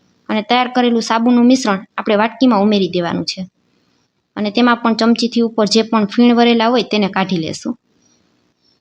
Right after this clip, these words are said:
હવે બધા સાબુને આપણે જામવા માટે પંખા નીચે રાખી દેશું. તો એક જ કલાક જેવો સમય થયો છે. એક કલાકની અંદર આપણા સાબુ ખૂબ જ સરસ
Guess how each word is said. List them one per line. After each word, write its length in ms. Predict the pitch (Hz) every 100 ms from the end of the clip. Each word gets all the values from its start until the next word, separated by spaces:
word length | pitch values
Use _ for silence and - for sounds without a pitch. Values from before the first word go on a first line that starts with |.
| _
હવે 140 | 190 208
બધા 240 | 220 226 220
સાબુને 300 | 240 233 240 208
આપણે 200 | - 202 185 - -
જામવા 300 | 214 247 247
માટે 180 | 247 220 190
પંખા 280 | 226 226 240
નીચે 180 | 240 214 185
રાખી 240 | - 165
દેશું. 260 | 165 160 233 - _ _ _ _ _ _ _
તો 60 | - -
એક 100 | 269 247
જ 40 | - 240
કલાક 240 | 233 220 240
જેવો 160 | 233 202
સમય 200 | 214 190 190
થયો 220 | 185 175 -
છે. 100 | 220 226 _ _ _ _ _ _ 240
એક 80 | - -
કલાકની 380 | 240 233 233 247
અંદર 180 | 226 196
આપણા 260 | 208 202
સાબુ 180 | 233 226 -
ખૂબ 140 | 220 233
જ 80 | -
સરસ 220 | 233